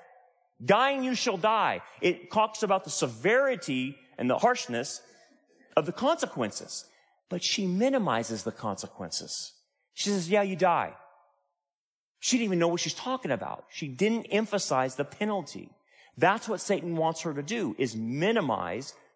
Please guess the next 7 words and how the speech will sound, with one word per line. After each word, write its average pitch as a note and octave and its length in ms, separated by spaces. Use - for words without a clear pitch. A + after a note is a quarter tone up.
the A#2+ 100
penalty G3+ 560
consequences C3 1000
of C3+ 120
our B2 160
actions. - 760
Wow. B2+ 720